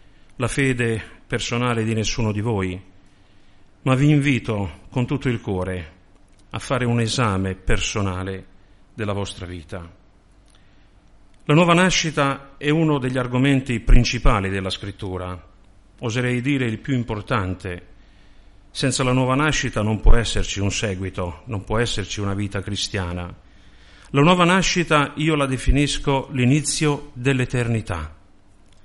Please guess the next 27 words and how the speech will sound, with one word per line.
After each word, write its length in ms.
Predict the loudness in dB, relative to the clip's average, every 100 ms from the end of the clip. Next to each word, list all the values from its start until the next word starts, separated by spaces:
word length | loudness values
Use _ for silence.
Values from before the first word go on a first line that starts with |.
| -20 -20 -8
quindi 260 | -2 0 0
credo 240 | -2 -4
che 140 | -4 -6
sia 180 | -6
proprio 320 | -4 -6 -4 -4
l'argomento 640 | -6 -4 -2 -2 -2 -6
base 640 | -4 0 0 0 -2 -4 -6 -16 -20 -20 -20 -20 -20 -10
per 120 | -6
la 80 | -4
vita 240 | -4 -6
cristiana. 640 | -8 -6 -6 -8 -10 -10 -12 -18 _ _ -20 -20 -20 -20 _ _ _ -20 _ _ _ -2
Il 100 | 2
Signore 320 | 6 6 6
Gesù, 600 | 6 2 4 2 0 -8 -20 -10
parlando 420 | -4 0 2 0
con 140 | 0 -2
Nicodemo, 720 | -2 -4 -4 -2 0 -2 -4
disse 420 | -4 -2 -2 -2
che 400 | -2 -2 -2 -6 -6
era 300 | -2 0 2
necessario, 960 | 2 2 -2 0 4 4 2 -2 -2
la 100 | -2
nuova 220 | -4 -2
nascita 400 | -2 -4 -4 -4
era 140 | -2 0
un 200 | 0 2
bisogno. 720 | 2 2 2 2 0 -4 -10